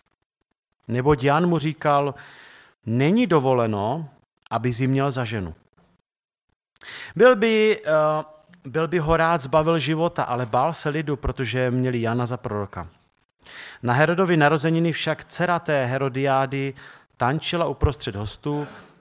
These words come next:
zalíbila se Herodovi a on jí s přísahou slíbil dát, o cokoliv požádá. A ona, navedena svou matkou, řekla: "Dej mi sem přinést na míse hlavu Jana Křtitele."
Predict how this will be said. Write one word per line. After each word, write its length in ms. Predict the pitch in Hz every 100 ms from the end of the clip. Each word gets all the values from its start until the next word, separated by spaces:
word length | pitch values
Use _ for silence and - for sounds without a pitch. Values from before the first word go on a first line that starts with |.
| _ _
zalíbila 540 | 104 131 190 185 180
se 140 | 165 170
Herodovi 600 | 147 170 151 139 139 147 - - _ _ -
a 240 | 107 -
on 260 | 143 160 170
jí 180 | 139 120
s 100 | -
přísahou 560 | - 139 127 143 131 131
slíbil 480 | - 127 117 101
dát, 520 | 90 110 113 131 - _ _ _ _
o 60 | -
cokoliv 440 | - 113 123 120
požádá. 560 | - 110 101 95 87 78 _ _ _ _ _ _ _ _ _ _ _ _ _ _ -
A 80 | 117
ona, 200 | 143 170
navedena 440 | 147 135 139 143 139
svou 240 | - 131
matkou, 400 | 113 117 - 127
řekla: 460 | 120 123 120 110 110 - - - - _
"Dej 220 | 107 143
mi 120 | 208 208
sem 240 | 175 131
přinést 560 | - 143 139 139 127 -
na 180 | 107
míse 340 | 120 135 - 117
hlavu 440 | 113 113 117 117 -
Jana 260 | 104 101
Křtitele." 580 | 101 - 98 - 85 80